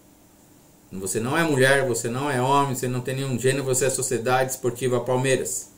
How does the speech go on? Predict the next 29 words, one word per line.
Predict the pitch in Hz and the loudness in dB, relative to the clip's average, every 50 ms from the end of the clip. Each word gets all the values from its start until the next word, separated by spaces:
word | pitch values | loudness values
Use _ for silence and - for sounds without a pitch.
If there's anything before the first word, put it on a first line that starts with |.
| - - - - - - - - - _ - - - - - - - _ _ _ - _ - - | -20 -20 -20 -20 -20 -20 -20 -20 -20 _ -20 -20 -20 -20 -20 -20 -20 _ _ _ -20 _ -20 -16
Bate | - 180 92 127 151 - - - 175 | -14 0 4 6 6 6 6 4 2
na | 151 147 143 | 0 0 0
mesa | 135 135 139 147 147 143 139 143 147 - - | 0 4 4 6 6 6 2 0 -4 -4 -4
e | 123 120 | -4 -4
brigue | 110 101 113 131 143 156 151 139 143 | -2 -2 -2 0 0 0 0 -2 -4
por | 131 - 131 | -4 -4 -4
nós. | 113 104 92 78 67 - - - - - - _ _ _ _ _ - - _ - - _ - _ _ - _ - - - - - - - - - _ - | -2 -2 -4 -6 -8 -10 -12 -14 -16 -20 -20 _ _ _ _ _ -20 -20 _ -20 -20 _ -20 _ _ -20 _ -20 -20 -20 -20 -20 -20 -20 -20 -20 _ -12
É | 92 | -10
difícil, | 92 95 - - 170 165 135 - - - | -10 -10 -6 -2 -2 -2 -2 -2 -6 -8
claro. | - - - 269 190 - - - - - - - - - - - - | -10 -8 -6 -6 -6 -6 -8 -12 -20 -20 -20 -20 -20 -20 -20 -20 -14
Se | - - 175 | -2 0 0
fosse | 170 202 202 190 - 202 | 2 4 2 6 6 6
fácil, | 180 - - 165 190 202 - 208 | 4 4 4 4 4 4 4 4
até | 180 180 202 202 175 | 2 2 2 2 4
eu | 160 170 175 170 | 4 4 4 4
era | 165 165 165 | 2 2 0
presidente | - - 165 156 151 160 143 151 147 143 - 143 | -2 -2 -4 -4 -4 -4 -2 -2 -2 -2 -4 -2
lá, | 131 127 117 | -2 0 0
Leila. | 98 82 76 - - - - - - - _ - _ _ _ - - - - - - | 0 -2 -4 -6 -12 -18 -20 -20 -20 -20 _ -20 _ _ _ -20 -20 -20 -20 -10 -6
Se | 123 117 | -6 -4
fosse | 120 139 139 - 143 131 | -2 -2 -2 0 -2 -2
fácil, | - 151 151 170 170 - 175 | 0 2 2 2 2 2 0
qualquer | - 156 131 - - 180 180 175 | 0 0 -2 2 4 4 6 6
um | 175 180 180 175 165 | 4 2 2 0 0
lá | 160 156 156 | 0 -2 0
era | 156 156 | 0 -2
presidente. | - - 156 143 143 135 131 123 104 - - - - - - - - _ _ _ - - - _ _ - - - - - - - - - _ - - - - - - - - | -2 -2 -4 -4 -4 -4 -2 -4 -4 -4 -8 -14 -18 -20 -20 -20 -20 _ _ _ -20 -20 -20 _ _ -20 -20 -20 -20 -20 -20 -20 -20 -20 _ -20 -20 -20 -20 -20 -20 -10 -6
Tá? | 113 117 - - - - - - - - - - - - - - - - _ _ - - _ - - - - _ | -4 -4 -4 -6 -8 -14 -20 -20 -20 -20 -20 -20 -20 -20 -20 -20 -20 -20 _ _ -20 -20 _ -20 -20 -20 -16 _
Obrigado | - 107 107 117 110 123 143 151 170 175 170 196 190 180 | -8 -4 -2 0 4 6 6 6 6 4 2 0 -2 -4